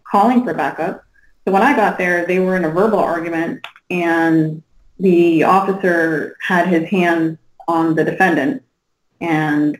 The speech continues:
I was just trying to understand from what the kids were saying and from what was going on with the officer and the defendant, trying to decipher what's going on.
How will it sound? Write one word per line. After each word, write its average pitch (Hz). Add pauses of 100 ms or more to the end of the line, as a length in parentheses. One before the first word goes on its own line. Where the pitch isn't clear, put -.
I 269
was -
just 185
trying 180
to 165
understand 165
from 165
what 156
the 147
kids 262
were 185
saying 170
and 160
from -
what -
was 147
going 175
on 165
with 156
the 165
officer 208
and 165
the 151
defendant, 180 (440)
trying 185
to 170
decipher 160
what's -
going 151
on. 143